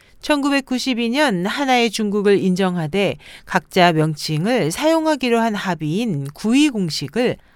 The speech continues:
압박하기 위한 것일 가능성이 높습니다. 이에 대해 대만 독립 성향인 민진당의 주석인 차이 총통 당선인은 최근 구이 공식을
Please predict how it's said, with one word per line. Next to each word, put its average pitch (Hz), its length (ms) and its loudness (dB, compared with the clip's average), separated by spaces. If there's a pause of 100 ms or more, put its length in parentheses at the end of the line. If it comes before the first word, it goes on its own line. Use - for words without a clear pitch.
(120)
압박하기 254 720 -2 (140)
위한 214 240 2
것일 175 420 -2
가능성이 147 720 -4
높습니다. 175 800 -6 (800)
이에 220 280 4
대해 190 480 4
대만 220 400 2
독립 269 340 -2
성향인 226 800 0
민진당의 190 720 0
주석인 170 640 -4
차이 302 360 2
총통 247 560 -4
당선인은 180 800 -2 (460)
최근 269 480 0
구이 254 400 2
공식을 196 720 -2